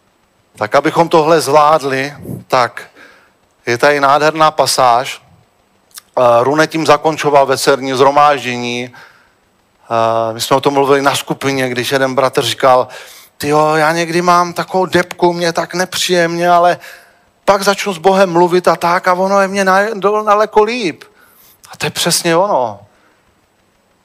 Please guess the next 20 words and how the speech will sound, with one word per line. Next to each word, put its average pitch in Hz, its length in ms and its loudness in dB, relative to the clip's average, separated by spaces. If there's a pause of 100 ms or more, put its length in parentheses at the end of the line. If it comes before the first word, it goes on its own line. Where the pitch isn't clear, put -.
(240)
Pavel 156 500 2
tady 139 260 -2
krásně 156 680 -2 (560)
vykládal 160 720 2
o 170 100 2
tom, 147 340 2
že 147 140 0
nemáme 151 460 2
žít 151 240 -6
v - 40 -8
tom 170 160 0
meziprostoru. 151 760 -2
Pamatujete 139 580 -2
si 131 160 -8
to? 131 260 -2 (1160)
Vyšli 160 360 0
jsme 180 180 2
od 165 160 2
někud, 151 420 -2
ale 156 340 2